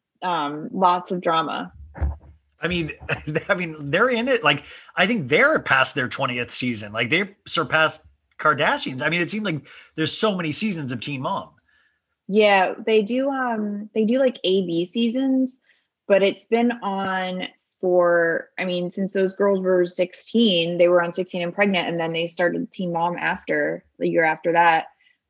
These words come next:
Speaker 1: They're, they're, like, all almost thirty now. So it's,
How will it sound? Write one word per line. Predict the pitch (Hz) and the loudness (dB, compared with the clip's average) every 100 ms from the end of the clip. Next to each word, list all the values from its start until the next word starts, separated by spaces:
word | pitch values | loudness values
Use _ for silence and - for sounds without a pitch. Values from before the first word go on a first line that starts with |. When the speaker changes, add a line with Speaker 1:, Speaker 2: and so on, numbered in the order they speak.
| - | 0
Speaker 1:
They're, | 202 208 202 _ - | 2 2 0 _ -2
they're, | 202 233 285 | 2 4 4
like, | 233 208 - _ _ _ | 0 0 -6 _ _ _
all | 180 185 190 180 | -2 0 0 -2
almost | 190 180 175 - | -2 -4 -6 -2
thirty | 190 233 170 | 2 2 0
now. | - - 202 _ _ _ | -4 -10 -14 _ _ _
So | - 185 175 175 170 | -2 2 4 6 4
it's, | 180 - | 0 -8